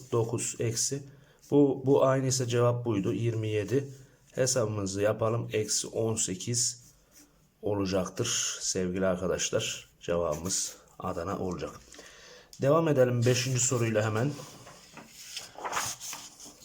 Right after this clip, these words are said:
Beşinci sorumuzda bir elenli bir soru var karşımızda. Hemen bilgiyi paylaşalım. Elen demek logaritma E demekti.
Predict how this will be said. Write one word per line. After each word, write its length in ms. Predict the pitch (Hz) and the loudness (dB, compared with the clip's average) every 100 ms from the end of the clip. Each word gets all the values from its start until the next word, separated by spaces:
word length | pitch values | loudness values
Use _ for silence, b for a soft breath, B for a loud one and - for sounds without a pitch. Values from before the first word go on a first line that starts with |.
| - - - - - - 127 | -20 -20 -18 -16 -16 -8 -2
Beşinci 400 | 135 - 165 - | 0 0 -2 0
sorumuzda 500 | 165 156 143 165 147 | 0 0 -2 0 2
bir 100 | 143 | 4
elenli 460 | 160 165 160 160 | 4 4 2 0
bir 40 | 143 | 0
soru 320 | - 156 135 | 0 2 4
var 260 | 117 - - - | 4 0 -14 -10
karşımızda. 720 | - 107 - 107 104 95 151 B B B B B - | -2 0 0 -4 -4 -4 -4 B B B B B -2
Hemen 340 | 147 156 147 | 2 4 6
bilgiyi 340 | 147 143 147 | 6 6 6
paylaşalım. 600 | 143 147 143 127 139 156 151 | 8 8 8 4 2 0 2
Elen 380 | 143 147 147 131 | 4 6 4 4
demek 340 | 135 151 143 | 2 2 4
logaritma 640 | 139 139 135 131 151 151 147 | 4 6 2 0 0 2 4
E 220 | 151 135 | 6 4
demekti. 460 | 107 82 - - | 2 -2 -6 -16